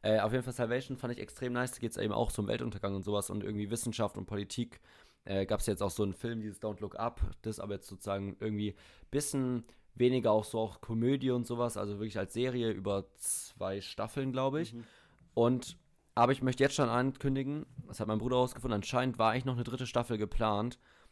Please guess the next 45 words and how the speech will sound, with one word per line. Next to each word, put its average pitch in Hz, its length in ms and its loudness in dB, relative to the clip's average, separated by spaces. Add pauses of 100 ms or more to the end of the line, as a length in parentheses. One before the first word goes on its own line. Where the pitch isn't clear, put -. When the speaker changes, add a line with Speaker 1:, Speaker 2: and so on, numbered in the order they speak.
(380)
Speaker 1:
Aber 107 260 2
die 104 120 -4
wurde 117 160 0
dann 110 120 4
nicht, 113 140 -2
irgendwie 113 180 -2
nicht - 240 -4
f-, - 180 -12 (100)
gef-, 107 120 -6 (380)
finanziert, 110 360 -2
Speaker 2:
Die 131 180 4
kommt - 80 -2
nicht. 117 100 -2
Speaker 1:
also 95 220 -2
Speaker 2:
Oh, 131 240 2
Speaker 1:
wurde 117 40 4
Speaker 2:
okay, 113 120 4
Speaker 1:
halt 110 100 4
Speaker 2:
das 120 80 2
Speaker 1:
nicht 117 60 0
mehr 113 40 4
Speaker 2:
ist 107 140 2
schon 127 120 2
ein 123 60 6
Speaker 1:
gedreht, 135 160 6
Speaker 2:
Downer, 107 180 0
muss 104 200 -6
man 104 100 -8
sagen. 104 140 -4
Speaker 1:
weil, 135 340 8
äh, 131 220 4
anscheinend 123 500 2
die 123 80 -2
zweite 123 300 0
Staffel 120 260 -4
zu 117 160 -6
wenig 117 220 -4
geschaut 131 480 0
wurde. 98 420 0 (240)
Speaker 2:
Hm. 110 300 -6
Speaker 1:
Und 117 120 0
deswegen 131 240 2
ist 131 120 -4
das 117 140 -6
Ende 170 600 2